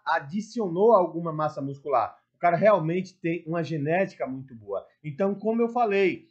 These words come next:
você não pode, porque os outros são mais estéticos, se travar. Pelo contrário,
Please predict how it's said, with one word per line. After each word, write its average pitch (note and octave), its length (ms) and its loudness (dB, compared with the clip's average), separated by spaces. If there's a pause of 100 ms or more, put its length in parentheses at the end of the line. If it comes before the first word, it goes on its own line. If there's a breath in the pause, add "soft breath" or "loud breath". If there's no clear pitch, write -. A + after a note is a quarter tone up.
(140)
você F#3+ 400 -2
não G#3+ 220 0
pode, F3 640 2 (180)
porque E3+ 260 -2
os E3+ 200 -2
outros A3+ 400 2
são G3 160 -2
mais D#3+ 260 -2
estéticos, A3 720 0 (220)
se - 180 -10
travar. G3+ 540 -2
Pelo E3+ 240 -4
contrário, G#3 720 0